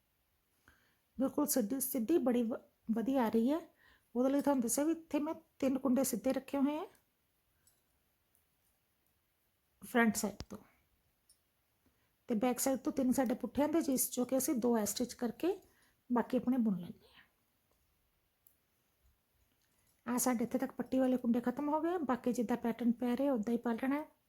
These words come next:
ਪੁੱਠੀ ਰੋ 'ਚ ਹੋਰ ਕੁਛ ਵੀ ਨਹੀਂ ਕਰਨਾ, ਪੂਰੀ ਰੋ ਬੁਣ ਕੇ ਅਸੀਂ ਇੱਥੇ ਤੱਕ ਆ ਜਾਂਦੇ ਹਾਂ। ਅਸੀਂ ਘਟਾਏ ਚਾਰ, ਤਿੰਨ, ਫਿਰ ਦੋ, ਹੁਣ ਅਸੀਂ ਘਟਾਉਣਾ ਇੱਕ।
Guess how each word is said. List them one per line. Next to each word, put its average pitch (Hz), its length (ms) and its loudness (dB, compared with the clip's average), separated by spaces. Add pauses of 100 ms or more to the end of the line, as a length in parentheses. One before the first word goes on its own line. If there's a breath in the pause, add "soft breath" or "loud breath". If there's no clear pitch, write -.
(1000 soft breath)
ਪੁੱਠੀ 269 220 2
ਰੋ 247 140 6
'ਚ 254 100 0
ਹੋਰ 262 160 4
ਕੁਛ 247 260 -4
ਵੀ 285 80 0
ਨਹੀਂ 294 120 -4
ਕਰਨਾ, 294 280 0
ਪੂਰੀ 277 320 2
ਰੋ 247 160 2
ਬੁਣ 226 200 2
ਕੇ 240 180 0
ਅਸੀਂ 269 200 -2 (520 soft breath)
ਇੱਥੇ - 160 -2
ਤੱਕ 269 200 0
ਆ 214 60 0
ਜਾਂਦੇ - 380 -12
ਹਾਂ। - 80 -20 (800)
ਅਸੀਂ 285 240 0
ਘਟਾਏ 285 320 2
ਚਾਰ, 254 440 0 (120)
ਤਿੰਨ, 254 260 4
ਫਿਰ 247 260 0
ਦੋ, 254 260 2
ਹੁਣ 269 180 2
ਅਸੀਂ 247 240 -2
ਘਟਾਉਣਾ 240 280 2 (100)
ਇੱਕ। - 260 -8